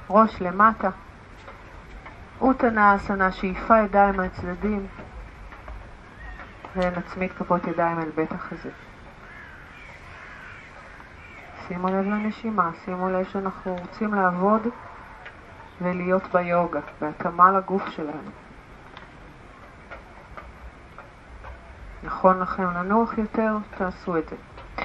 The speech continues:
אז בואו נעבור לוויניאסה אל הצד השני. ידיים למעלה, בשאיפה, נצמיד כפות ידיים, ברך ימין למעלה, וצעד גדול אחורה. ידיים ישרות, נבנה את הטריקונה אסנה,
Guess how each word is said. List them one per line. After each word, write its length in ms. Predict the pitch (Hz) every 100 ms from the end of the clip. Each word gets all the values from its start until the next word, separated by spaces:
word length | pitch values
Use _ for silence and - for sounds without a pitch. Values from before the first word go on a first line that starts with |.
| - - -
אז 100 | 180
בואו 160 | 202 220
נעבור 420 | 202 190 196 196
לוויניאסה 760 | 190 185 185 180 180 180 180
אל 60 | 170
הצד 360 | 170 - 156 165
השני. 320 | - 180 160
ידיים 480 | 147 143 175 170 170
למעלה, 460 | 170 190 220 214 208 190
בשאיפה, 580 | - - 156 - 208 208 - -
נצמיד 380 | 175 - 208 196
כפות 400 | - - 180 -
ידיים, 460 | 170 180 202 208 190
ברך 360 | 190 190 -
ימין 260 | 185 180 180
למעלה, 480 | 165 165 170 208 220 226 - - - - - - - - -
וצעד 480 | 175 180 - 165 165
גדול 360 | 190 185 165 165
אחורה. 300 | - - 131 - - - - - - - - - - - - - - - - - -
ידיים 400 | 170 175 175 175
ישרות, 500 | 170 - 170 214 220
נבנה 320 | 175 170 185
את 120 | 190
הטריקונה 640 | 180 190 185 - 180 165 170
אסנה, 380 | - 233 247